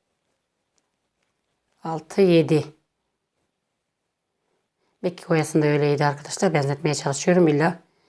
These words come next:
inşallah benziyordur inşallah. Evet. Şöyle geri kalan zincirimizi tekrardan beş tane sık iğnesi yapalım. Bir. İki, üç, dört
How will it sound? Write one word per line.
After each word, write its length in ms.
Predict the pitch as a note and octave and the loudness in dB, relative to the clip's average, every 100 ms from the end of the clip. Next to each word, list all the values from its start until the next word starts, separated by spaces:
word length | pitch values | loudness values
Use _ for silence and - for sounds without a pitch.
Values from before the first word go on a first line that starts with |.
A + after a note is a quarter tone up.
| _ _ _ | _ _ _
inşallah 420 | G3 - D3+ C#3 D#3+ | -14 -8 -4 0 0
benziyordur 440 | C#3 C#3 D3+ D3+ | 0 0 0 0
inşallah. 540 | F3+ - D3 C#3 F3 - _ _ _ _ _ _ _ _ _ _ _ | -2 -2 -4 0 -2 -4 _ _ _ _ _ _ _ _ _ _ _
Evet. 380 | E3+ C#3+ C#3+ - - - | -4 -2 -4 -8 -20 -20
Şöyle 460 | - - A3 G3 D#3+ | -14 0 4 6 6
geri 240 | D#3 G3+ | 6 4
kalan 240 | G3 E3 E3 | 4 4 6
zincirimizi 480 | F#3 F3 E3+ E3+ G3 | 6 6 6 6 4
tekrardan 440 | F3+ F3 E3 F#3 | 4 4 4 4
beş 80 | F3 | 2
tane 200 | F3+ F3+ | 2 0
sık 180 | - F3+ | 2 4
iğnesi 340 | E3+ D3+ D#3+ | 4 4 2
yapalım. 360 | D3+ D3 C3+ C#3 | 2 0 2 2
Bir. 340 | E3 G3+ - _ _ _ _ _ _ _ _ _ - | 4 2 -4 _ _ _ _ _ _ _ _ _ -14
İki, 560 | - - F3 F3 G#3+ G#3+ _ _ _ _ _ _ _ _ _ _ | -14 -6 0 2 2 -2 _ _ _ _ _ _ _ _ _ _
üç, 640 | E3+ F3+ G#3+ G#3+ - - - _ _ _ _ _ _ _ _ _ F3 | 2 4 4 2 -4 -6 -10 _ _ _ _ _ _ _ _ _ -2
dört 600 | F3 F#3+ A3+ - - | 2 4 2 -2 -18